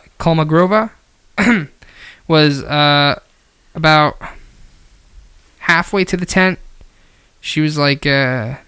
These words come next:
what was it? I'm fucking dumb.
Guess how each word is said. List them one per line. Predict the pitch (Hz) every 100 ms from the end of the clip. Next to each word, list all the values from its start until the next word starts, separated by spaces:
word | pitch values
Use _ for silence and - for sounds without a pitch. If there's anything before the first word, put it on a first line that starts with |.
| _ _ -
what | 90
was | 98 90
it? | 90 - _ _ _ _ _ _ _ _ - _ _ _ _ _ _ _ - - 50 50 - - _ - _ _ _ _ _ _ _ _ _ _ _ _ _ _
I'm | -
fucking | - 165 147 143
dumb. | 143 135